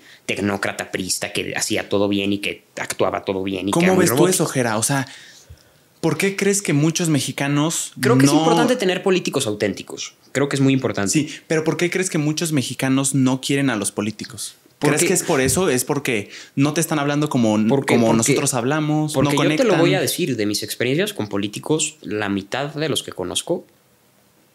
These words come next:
Speaker 1: de, de a los pocos que no he hablado públicamente con ellos, de, de, o más bien de los muchos que no he hablado públicamente con ellos, una parte muy grande, eh, se me, se me hace a mí también gente terrible y que no debería estar en el sector público.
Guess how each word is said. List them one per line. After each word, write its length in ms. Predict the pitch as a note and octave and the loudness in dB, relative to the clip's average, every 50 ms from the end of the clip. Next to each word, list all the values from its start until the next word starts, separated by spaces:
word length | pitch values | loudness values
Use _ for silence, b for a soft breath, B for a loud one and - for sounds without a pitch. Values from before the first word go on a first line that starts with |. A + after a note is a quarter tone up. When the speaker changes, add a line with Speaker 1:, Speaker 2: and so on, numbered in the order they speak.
| _ - | _ -20
Speaker 1:
de, 400 | - - - - - - D#2+ D#2+ | -16 -14 -12 -12 -10 -10 -12 -10
de 140 | - F2 F#2+ | -8 -8 -6
a 60 | G2+ | -6
los 160 | G2 G2 - | -4 -6 -8
pocos 500 | - _ C3+ C#3 C3+ - D#3 D3+ - - | -4 _ -2 -2 -2 0 -2 -2 -2 -2
que 140 | - - G#2+ | -4 -4 -4
no 240 | G#2+ G#2+ G#2+ A2 A2+ | -2 -2 -2 -2 -2
he 160 | A2+ A2 A2 | -2 -2 -2
hablado 400 | G#2+ G2 G2 G2 G2 G2+ G2+ - | -4 -2 -2 -2 -2 -2 -4 -6
públicamente 640 | G2 G2 G2 G#2 - G2 F#2 F#2+ F#2 F2+ F2+ - - | -6 -6 -6 -6 -6 -6 -6 -6 -6 -8 -8 -10 -8
con 260 | - F#2 F2+ F#2+ F#2 | -6 -6 -4 -4 -6
ellos, 360 | F2+ F2+ F#2 F#2+ G2+ G2+ - - | -6 -6 -6 -4 -4 -6 -6 -6
de, 420 | F#2+ F2+ D2+ D2 - A#1+ - - C2+ | -6 -8 -8 -8 -10 -10 -12 -14 -8
de, 140 | - G#2 G#2 - | -8 -6 -4 -4
o 140 | G#2+ F#2+ F2+ | -4 -4 -4
más 240 | F#2+ G2+ G#2 G2+ G2+ | -4 -4 -4 -2 -2
bien 120 | A2+ A2+ | -2 -2
de 80 | A2 G2+ | -2 -4
los 160 | G2 F2+ - | -4 -4 -4
muchos 260 | A#2+ C#3+ D3 - C3+ | -4 -4 -4 -4 -8
que 120 | B2+ - G#2+ | -10 -8 -8
no 60 | G#2 | -6
he 20 | |
hablado 260 | G#2 G#2 G2+ F#2+ F#2+ - | -6 -4 -4 -4 -4 -6
públicamente 500 | - G2 G2+ G2+ - F#2+ F#2 G2 - - | -8 -8 -8 -8 -8 -10 -10 -10 -10 -10
con 180 | - D#2 D#2 | -10 -10 -8
ellos, 340 | - - C3 F#3+ - - B B B B B B B B B B _ | -8 -6 -6 -8 -8 -12 B B B B B B B B B B _
una 180 | A2+ B2+ C3+ C3 | -8 -8 -6 -6
parte 220 | C#3 C3+ C3+ C#3+ | -6 -6 -4 -2
muy 380 | B2+ G#2 G2 G2 G2+ A#2 C#3 C3 | -4 -2 -2 -2 -2 -2 -2 0
grande, 460 | G2+ G2 G2 G2 G2+ G#2+ D3+ - - - _ _ _ _ _ _ _ _ _ _ _ _ _ _ _ _ _ _ _ _ _ _ | -2 -2 -2 -2 -2 -4 -6 -8 -10 -16 _ _ _ _ _ _ _ _ _ _ _ _ _ _ _ _ _ _ _ _ _ _
eh, 520 | - - - - - - - - - - - | -18 -16 -16 -14 -14 -16 -16 -16 -16 -12 -10
se 180 | - - - | -8 -8 -6
me, 160 | E2+ F#2 F2+ - | -8 -8 -8 -8
se 140 | - F#2 | -8 -8
me 80 | E2+ F2 | -6 -6
hace 240 | F2+ - A2 G#2+ F#2 | -6 -6 -4 -4 -4
a 80 | F#2 | -6
mí 140 | F2+ F#2 G2+ | -6 -6 -6
también 260 | - A2+ G#2+ G2 G2 | -6 -4 -4 -4 -6
gente 180 | - G2 F#2+ G#2 | -6 -8 -10 -10
terrible 520 | - - - - - - - - - - _ | -12 -12 -12 -12 -12 -12 -12 -14 -16 -18 _
y 100 | - - | -18 -14
que 120 | - G2+ G2 | -10 -8 -6
no 80 | G2+ | -4
debería 200 | G#2 G#2 G2 G2 | -4 -4 -4 -4
estar 200 | F#2 - F#2+ F#2+ | -6 -6 -6 -8
en 60 | - | -8
el 80 | G#2+ G#2 | -10 -12
sector 260 | - - - F#2 - | -14 -12 -14 -14 -14
público. 420 | - - - - - - - - | -12 -14 -16 -16 -16 -20 -20 -20